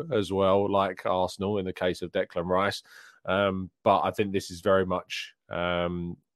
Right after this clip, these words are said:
this is very much basically words from a player that, uh,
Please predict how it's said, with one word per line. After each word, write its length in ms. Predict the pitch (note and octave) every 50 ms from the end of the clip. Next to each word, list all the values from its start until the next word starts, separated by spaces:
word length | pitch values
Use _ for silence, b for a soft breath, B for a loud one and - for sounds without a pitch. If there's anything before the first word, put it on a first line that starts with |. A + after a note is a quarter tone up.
| _ -
this 140 | A#2+ A2+
is 100 | C#3+ C3+
very 280 | C#3+ F3 E3+ E3 D#3 C#3+
much 300 | C#3 C3+ A#2+ A2 A2+ -
basically 640 | - A2+ A2 G#2 A2 G#2 - A#2+ A2+ G#2+ G#2 G2+
words 540 | G2 G2+ A#2+ A#2 A2+ A#2 A2+ A2 G#2+ G2 -
from 120 | - G#2+ G#2
a 60 | G2
player 400 | - - A2+ G#2 G2+ G2 F#2+ F2+
that, 240 | E2 G2 G2 F#2 - b b b b b b b b b -
uh, 520 | G2 G2 F#2+ F#2+ F#2+ F#2 F2 F2 - -